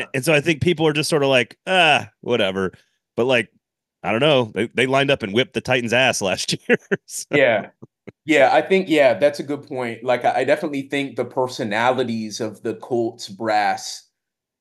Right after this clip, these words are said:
Speaker 2: play into why I, I, th-, th-, that perception of them,
Speaker 1: Yeah.
Speaker 2: right, from, from Titans people,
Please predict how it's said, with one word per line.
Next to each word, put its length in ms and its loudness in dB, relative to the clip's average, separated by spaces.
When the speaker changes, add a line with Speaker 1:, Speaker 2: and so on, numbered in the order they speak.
Speaker 2:
play 340 2
into 540 -6
why 420 4
I, 260 2
I, 140 -4
th-, 420 -20
th-, 180 -2
that 280 2
perception 800 -6
of 220 -6
them, 220 -4
Speaker 1:
Yeah. 60 -8
Speaker 2:
right, 240 -2
from, 220 -20
from 160 -10
Titans 440 -6
people, 680 -12